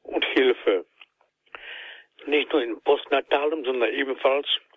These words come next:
und zwar in noch höherem Maße, in pränatalem Zustand. Die auf diesem Feld tätigen Wissenschaftler sind verpflichtet, ihre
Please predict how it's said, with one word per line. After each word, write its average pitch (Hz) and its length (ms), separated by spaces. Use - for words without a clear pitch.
und 147 140
zwar 135 140
in 139 100
noch 120 220
höherem 143 320
Maße, 127 380
in 117 120
pränatalem 110 680
Zustand. - 680
Die 185 60
auf 120 160
diesem 156 260
Feld 170 280
tätigen 156 380
Wissenschaftler 123 760
sind 156 200
verpflichtet, - 640
ihre 120 180